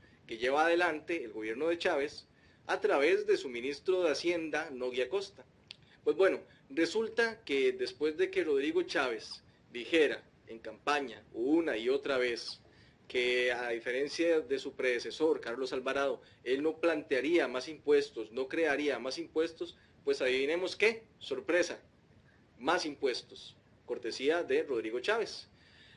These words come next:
Pues bueno, resulta que Rodrigo Chávez quiere gravar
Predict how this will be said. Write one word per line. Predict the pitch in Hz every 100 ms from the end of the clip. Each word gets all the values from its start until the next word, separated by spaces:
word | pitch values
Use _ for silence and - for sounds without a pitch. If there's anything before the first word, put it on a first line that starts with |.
| _
Pues | 135
bueno, | 180 180 - - - -
resulta | 151 156 196 233
que | 226
Rodrigo | 202 160 180 214
Chávez | 202 196 208 -
quiere | 165 190 220
gravar | 180 165 143 147 151 -